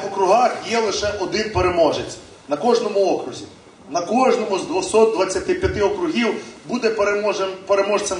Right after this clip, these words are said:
той, хто набере найбільшу кількість голосів. Саме тому ми домовилися із нашими партнерами з Батьківщини,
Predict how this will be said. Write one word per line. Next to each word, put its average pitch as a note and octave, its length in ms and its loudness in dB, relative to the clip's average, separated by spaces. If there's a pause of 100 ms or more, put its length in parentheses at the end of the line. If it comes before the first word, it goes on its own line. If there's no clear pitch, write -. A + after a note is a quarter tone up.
той, B3+ 260 2 (260)
хто F#3 120 -4
набере G3 320 2
найбільшу G3+ 580 -4
кількість G3+ 380 -6
голосів. D#3+ 420 -2 (500)
Саме A#3+ 340 2
тому G3 580 0
ми F3+ 100 0
домовилися F3 720 -2
із C3 100 -8
нашими G3 320 0
партнерами E3+ 640 -2 (280)
з - 40 -16
Батьківщини, F3+ 840 -2